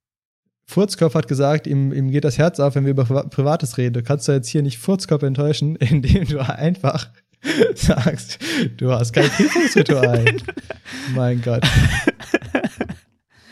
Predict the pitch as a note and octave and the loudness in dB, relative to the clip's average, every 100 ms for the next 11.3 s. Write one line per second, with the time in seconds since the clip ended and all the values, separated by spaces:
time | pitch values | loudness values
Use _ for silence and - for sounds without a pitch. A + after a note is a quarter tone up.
0 | - G3 F#3+ D3+ D3+ A2+ C3+ C#3 B2 A#2 | -12 -10 -2 0 2 2 0 -2 -2 -2
1 | G#2+ G#2 A#2+ C3 B2 A2+ A2 - G2+ A2+ | 0 2 2 0 -2 -4 -4 -2 -2 0
2 | A2 G#2 - G#2 G#2+ C3 B2+ - - F3+ | -2 -4 -6 -8 -4 -4 -4 -6 -2 0
3 | D3+ - _ _ _ _ _ _ _ _ | 0 -4 _ _ _ _ _ _ _ _
4 | _ _ _ _ _ _ _ _ _ - | _ _ _ _ _ _ _ _ _ -4
5 | B2 A#2 C3 C3+ C#3 C#3 C3+ - - - | 0 0 4 4 4 0 -2 -4 -10 -16
6 | A#2 C3 E3+ - - - - - B2+ B2 | -4 0 0 0 -8 -20 -14 -4 0 2
7 | B2+ - _ _ _ _ - B2 B2+ G3 | 0 -2 _ _ _ _ -4 0 2 2
8 | D#3+ G#3 - A2+ C3 B2+ E3+ - B3 C3+ | 2 0 -2 -2 -2 -2 -4 0 0 0
9 | A#2+ - A#2 - - A2+ - - A2 G#2 | -2 -6 -6 -6 -6 -6 -6 -6 -2 -2
10 | G#2+ A2 - B2 B2 A#2 D#3+ - - F#3 | -2 -4 -4 -4 -4 -4 -6 -6 -12 -6
11 | C#3 G#2 A2+ | -4 -4 -8